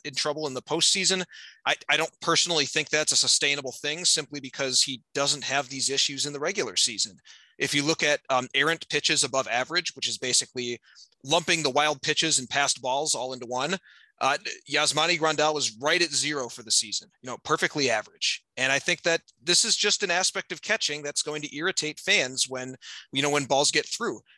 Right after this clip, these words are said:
But the thing to remember is it happens to everybody. So it, our problems, like in many cases, are not unique.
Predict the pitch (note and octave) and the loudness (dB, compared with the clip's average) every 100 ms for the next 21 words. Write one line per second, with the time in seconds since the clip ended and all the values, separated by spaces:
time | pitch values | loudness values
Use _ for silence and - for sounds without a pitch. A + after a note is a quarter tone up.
0 | - D#3 A3 C4+ B3 G3 F3 A#3+ C#3+ A#2+ | -4 0 2 2 4 2 4 2 0 0
1 | A#2+ - C#3+ - D#3+ F3 G#3 - - C#3+ | 2 2 0 2 2 0 0 0 0 0
2 | D3+ F#3 F#3 G3+ A#3+ B3 - - - C#3+ | -2 -2 -2 0 -2 -4 -4 0 0 0
3 | C#3 D#3 - C#3+ D#3+ - E3 E3 E3+ D3+ | -2 -6 -6 0 0 2 0 0 -2 -2
4 | - _ - C3+ D#3 F#3 F3+ G3 - E3 | -2 _ -4 -2 0 0 0 -2 -2 0
5 | - F3+ - C#3 C3 C#3 C3 C3+ F3+ C3+ | 0 -2 -2 -4 -4 -6 -6 -8 -6 -8